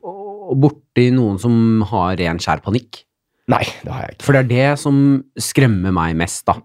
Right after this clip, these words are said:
Speaker 2: Mm.
Speaker 1: Det der å skulle ligge, eh, eventuelt være i en sånn posisjon,
Speaker 2: Mm.
Speaker 1: og så ligge der, og så vite at, eh, å få beskjed, liksom, dere, jeg føler jo at, eh, man er veldig ærlig med folk som skal dø.
Speaker 2: Ja.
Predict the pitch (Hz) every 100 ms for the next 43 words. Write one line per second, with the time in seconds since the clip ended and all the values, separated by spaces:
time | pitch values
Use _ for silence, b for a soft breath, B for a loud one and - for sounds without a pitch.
0 | - 139 104 120 110 101 98 - 117 120
1 | 113 87 87 92 90 - 113 110 110 107
2 | 110 95 104 82 98 92 92 113 175 247
3 | - 113 98 85 87 _ _ - - 98
4 | 127 123 80 90 117 254 - 117 135 123
5 | 95 - 98 - 98 98 92 92 92 90
6 | - 107 85 95 - 80 78 92 90 87
7 | 92 90 104 98 101 107 92 - 120 117
8 | 107 95 98 98 80 71 80 85 80 82
9 | 80 80 - 92 104 120 _ - 101